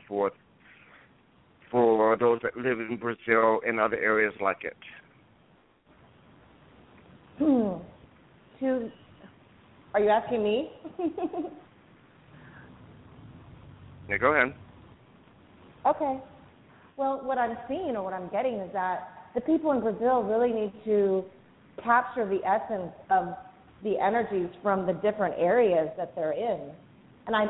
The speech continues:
Speaker 2: I'm sure they do, I mean, doing ceremonies and that type of thing, but maybe taking it a step, a, a step up and, you know, pouring peace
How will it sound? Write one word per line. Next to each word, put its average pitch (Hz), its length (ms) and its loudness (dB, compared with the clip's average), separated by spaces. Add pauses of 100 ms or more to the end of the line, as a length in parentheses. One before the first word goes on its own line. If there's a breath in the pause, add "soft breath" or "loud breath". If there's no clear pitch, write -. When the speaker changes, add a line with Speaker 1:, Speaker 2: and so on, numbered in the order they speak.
Speaker 2:
I'm 202 160 -2 (120)
sure 311 200 0
they 175 240 2
do, 202 320 0
I 170 140 -2
mean, 165 240 -8 (160)
doing 208 340 2
ceremonies 185 460 -2
and 175 100 -8
that 170 140 -2
type 170 120 -10
of 160 80 -10 (120)
thing, 208 380 -4
but 156 280 -4 (520)
maybe 208 340 0
taking 208 240 -2
it 185 180 -8
a 180 140 -8
step, 185 280 0 (100)
a, 190 40 0
a 185 280 -2 (100)
step 196 380 0 (200)
up - 480 -2 (280)
and, 185 380 2
you 202 100 -4
know, 180 260 2 (220)
pouring 214 360 2 (120)
peace 220 240 -2